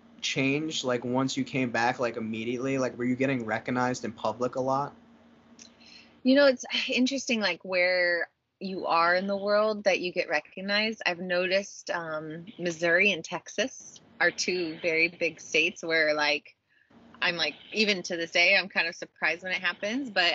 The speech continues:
Speaker 2: I have, uh, yeah, there, there was definitely that. <laughs> Yeah, you know,
Speaker 1: Is
Speaker 2: but
Speaker 1: that
Speaker 2: then,
Speaker 1: weird?
Speaker 2: uh, you know, it's actually kind of fun because it's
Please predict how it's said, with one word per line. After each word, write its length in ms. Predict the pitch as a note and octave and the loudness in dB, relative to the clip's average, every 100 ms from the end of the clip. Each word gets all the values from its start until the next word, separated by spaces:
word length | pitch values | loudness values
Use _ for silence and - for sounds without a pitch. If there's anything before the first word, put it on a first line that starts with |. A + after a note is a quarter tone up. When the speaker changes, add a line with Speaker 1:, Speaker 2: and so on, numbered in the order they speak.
| - | 0
Speaker 2:
I 80 | |
have, 300 | G#3+ A#3+ A3+ G#3+ G#3+ - _ _ - - - - - | 0 0 0 -6 -16 -20 _ _ -20 -20 -20 -20 -8
uh, 240 | G#3+ G#3 G3+ | -2 0 0
yeah, 260 | A3 E4 - | 0 -2 0
there, 180 | G3+ F#3+ - - - | -2 -4 -10 -20 -4
there 160 | G#3 G3+ | 0 0
was 140 | G3+ | 0
definitely 440 | G3+ F#3+ - A#3 A3 | -2 -2 -2 -8 -4
that. 280 | D3 A3+ - | -2 -4 -2
<laughs> 40 | - G4 - E4+ | -4 -2 -2 -2
Yeah, 340 | F4+ - E4 - | 0 2 2 0
you 300 | D#4+ C4+ A3 | -2 -4 -2
know, 200 | G#3+ G#3 C4 | -2 -2 -2
Speaker 1:
Is 60 | |
Speaker 2:
but 40 | - | 0
Speaker 1:
that 80 | C#3+ | 2
Speaker 2:
then, 140 | - | 2
Speaker 1:
weird? 160 | D3 D#3 _ _ _ _ _ - - | 0 -2 _ _ _ _ _ -20 -4
Speaker 2:
uh, 420 | C4 C#4+ D4 D4 C#4+ D4 C#4+ - _ _ - | 2 4 2 0 -8 -10 -10 -14 _ _ -10
you 160 | E4 | -6
know, 280 | F#4+ G4+ G#4 C4+ - | -4 -4 -2 -4 -4
it's 180 | D#4 | -6
actually 340 | A4+ B4 - A4 | -6 -6 -6 -6
kind 180 | F#4+ F#4+ | -6 -6
of 100 | C4+ - | -8 -2
fun 320 | G#3+ G3 G3+ | 0 0 -2
because 720 | G#3+ - G#3+ F#3+ F#3+ _ _ _ _ _ _ - | -6 -2 -2 -2 -10 _ _ _ _ _ _ -4
it's 480 | G3 A3 - - | 0 0 -4 -20